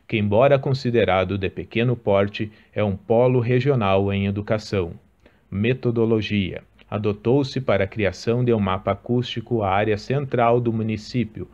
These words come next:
a qual possui um intenso tráfego de veículos. As quadras foram divididas com no máximo vinte metros de distância. A realização das medições ocorreram em três vias paralelas,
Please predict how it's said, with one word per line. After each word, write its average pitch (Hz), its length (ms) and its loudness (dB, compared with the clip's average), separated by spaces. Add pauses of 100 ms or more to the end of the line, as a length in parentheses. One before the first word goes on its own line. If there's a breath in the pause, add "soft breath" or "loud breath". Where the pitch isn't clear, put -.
(160 loud breath)
a 101 140 -4
qual 127 320 4
possui 113 580 0
um 113 80 0
intenso 107 540 -2
tráfego 95 540 -6
de 98 120 -2
veículos. - 720 -8 (400 soft breath)
As - 200 -6
quadras 117 580 2
foram 107 320 0
divididas 110 800 -2
com 104 160 -2
no 95 100 -4
máximo 92 520 -4
vinte 135 360 -4
metros 120 520 -2
de 101 120 0
distância. 104 800 -6 (320 loud breath)
A 107 80 -2
realização 120 840 2
das 101 180 0
medições 101 640 -2
ocorreram 95 500 -4
em 90 80 -6
três 127 380 0
vias 113 320 0
paralelas, 92 800 -2